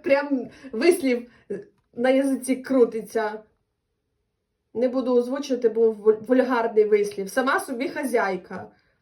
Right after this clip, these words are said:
Розумієте? Тоді ви, тоді ви незалежні, і тоді у вас емоційний стан прекрасний. От ви попрацюєте над своєю самооцінкою, чоловік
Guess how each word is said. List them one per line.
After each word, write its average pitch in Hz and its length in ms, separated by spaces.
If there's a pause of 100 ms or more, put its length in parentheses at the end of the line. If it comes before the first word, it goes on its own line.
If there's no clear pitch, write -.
(680)
Розумієте? 285 640
Тоді 269 260
ви, 349 140
тоді 277 340
ви 311 300
незалежні, 277 880
і - 40
тоді 262 220
у 285 40
вас 294 320 (260)
емоційний 285 500
стан 285 340
прекрасний. 233 680
От 233 140
ви 277 140
попрацюєте 262 640
над 254 200
своєю 262 280
самооцінкою, 262 920 (380)
чоловік 269 500